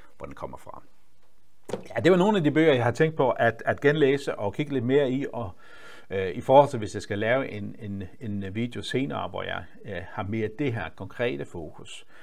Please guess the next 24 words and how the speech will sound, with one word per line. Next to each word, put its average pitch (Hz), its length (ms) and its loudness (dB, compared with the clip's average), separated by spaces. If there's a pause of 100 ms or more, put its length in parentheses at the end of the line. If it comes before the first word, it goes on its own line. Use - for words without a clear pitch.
(160)
Hvis 107 160 -6
jeg 113 60 0
har 104 80 -2
flere 151 240 4
bøger, 143 300 0
I 123 80 -4
har 113 80 -2
lyst 120 120 -6
til 117 80 -6
at 107 60 -6
pege 110 200 0
på, 117 140 -6
så 110 100 -10
sig 104 220 -10
til, - 300 -6
så - 120 -14
tager - 180 -4
jeg 95 80 -4
det 92 80 -10
meget 90 300 -6
gerne 87 300 -8
til - 180 -14
mig. - 120 -16 (1300)
Yes, 117 380 2